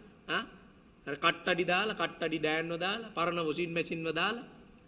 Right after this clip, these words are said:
ආ, ඒ රෙදි හොදන්න පුළුවන් කියලා හිතාගෙන ඉන්නවා ආයි. ඒවා කරන්න බෑ. ආ, මොකද මිනිස්සු මේක කප්පරකට දැනගෙන තියෙනවා. ඒ නිසා මිනිස්සු මේකට රැවටෙන්නෙත් නෑ.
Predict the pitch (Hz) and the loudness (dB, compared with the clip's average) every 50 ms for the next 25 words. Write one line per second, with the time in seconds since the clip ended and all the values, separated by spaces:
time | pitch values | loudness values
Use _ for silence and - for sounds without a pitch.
0 | - - - 165 180 185 175 160 151 151 151 180 185 180 185 185 180 185 180 180 | -20 -16 -10 -4 2 2 4 4 4 2 2 2 4 4 4 4 2 2 0 0
1 | 170 175 175 180 180 175 170 160 190 185 175 170 170 170 160 156 147 147 143 135 | -2 0 0 0 0 0 0 0 2 2 2 2 2 2 2 2 4 2 2 0
2 | 127 127 123 117 110 110 110 - - 147 139 - 185 185 175 165 160 - 151 143 | 0 -2 -4 -4 -6 -6 -10 -8 -8 -8 -4 -4 -2 0 0 0 0 -4 -6 -6
3 | 139 156 156 151 151 135 120 117 123 135 139 131 117 98 101 - - - - - | -6 -6 -4 -4 -6 -6 -6 -6 -4 -4 -4 -4 -4 -8 -14 -20 -20 -20 -20 -20
4 | - - - - - - - - - - 139 147 175 185 - - - - - - | -20 -20 -20 -20 -20 -20 -20 -20 -14 -10 -10 -10 -10 -12 -16 -20 -20 -20 -10 -4
5 | - 185 202 185 165 190 214 - - 247 202 190 196 208 202 240 - - - 175 | 0 2 2 4 4 4 4 4 4 4 6 6 6 6 6 4 2 4 4 2
6 | 175 - - - 226 233 233 220 247 240 247 208 202 190 190 190 190 170 156 131 | 2 2 -2 4 6 6 6 6 6 4 4 4 4 4 4 4 4 4 2 2
7 | 135 120 110 104 107 101 - - - 180 180 180 180 190 185 - 240 196 190 185 | 2 -4 -6 -6 -10 -14 -16 -10 -6 -4 -2 -2 0 0 0 0 0 2 2 2
8 | 185 208 202 202 185 170 165 170 175 - 190 185 180 185 208 196 185 170 139 131 | 2 2 0 2 2 2 2 2 2 2 0 0 0 0 -2 -2 -2 -4 -4 -4
9 | 107 | -4